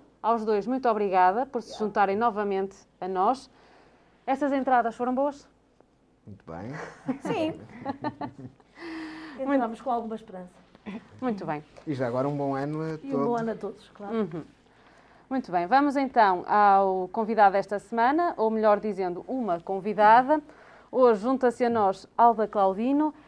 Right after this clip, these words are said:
Speaker 1: enfermeira no Centro Hospitalar de Trás-os-Montes e Alto Douro e também responsável pela Associação Borboletas aos Montes.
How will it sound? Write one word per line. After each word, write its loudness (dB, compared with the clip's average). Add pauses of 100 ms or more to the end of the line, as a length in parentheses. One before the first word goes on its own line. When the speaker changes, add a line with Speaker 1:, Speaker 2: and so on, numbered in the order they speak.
(120)
Speaker 1:
enfermeira 6
no 0
Centro -2
Hospitalar 0
de -16
Trás-os-Montes -2
e 0
Alto 0
Douro -2
e -6
também -2
responsável -4 (400)
pela 2
Associação -2
Borboletas -4
aos 2
Montes. -8